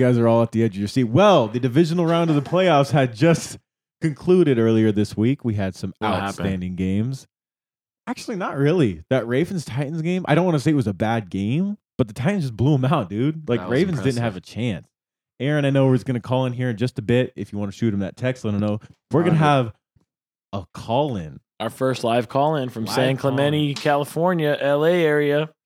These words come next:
Speaker 1: Because Aaron just begged us. He's like, "We have to talk about the Titans. I have to be <laughs> on this because I missed the last podcast," which
Speaker 2: You
Speaker 1: is very fair.
Speaker 2: Guys, l-,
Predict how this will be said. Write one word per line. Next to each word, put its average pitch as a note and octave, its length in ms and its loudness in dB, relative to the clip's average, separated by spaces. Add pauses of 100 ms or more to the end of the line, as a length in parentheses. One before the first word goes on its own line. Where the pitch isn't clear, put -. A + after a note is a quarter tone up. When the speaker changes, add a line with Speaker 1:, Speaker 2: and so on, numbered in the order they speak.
Speaker 1:
Because A2+ 360 -4
Aaron B2 520 0
just G#2 280 -6
begged C3 300 0
us. G#2 120 -6
He's G#2+ 120 -4
like, G#2 160 -8
"We B2+ 120 -2
have A#2+ 320 -4
to - 80 -16
talk A#2+ 260 -8
about G#2 180 -8
the - 60 -20
Titans. A#2 500 -8
I A2+ 200 2
have B2 240 -2
to B2 80 -4
be A#2+ 220 0
<laughs> - 40 -2
on C3+ 180 -2
this A#2+ 220 -6
because G#2 320 -6
I G#2 100 -4
missed G#2+ 220 -6
the G#2 100 -4
last G2 260 -8
podcast," A#2 560 -8 (200)
which A#3+ 140 0
Speaker 2:
You D3+ 40 0
Speaker 1:
is C3 60 -2
very B2 240 4
fair. F2+ 320 -6 (280)
Speaker 2:
Guys, B2 580 0 (400)
l-, A#2 140 -10